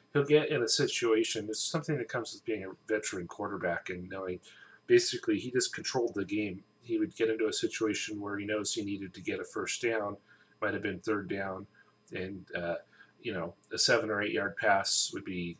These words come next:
tightly contested and difficult to,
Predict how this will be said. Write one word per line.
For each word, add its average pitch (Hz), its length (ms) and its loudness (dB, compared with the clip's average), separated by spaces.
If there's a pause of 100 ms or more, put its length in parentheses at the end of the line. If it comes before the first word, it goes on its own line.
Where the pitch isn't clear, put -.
(120)
tightly 92 340 0
contested 92 720 -2 (1300)
and 90 520 -4
difficult 90 560 -4
to, 85 680 -2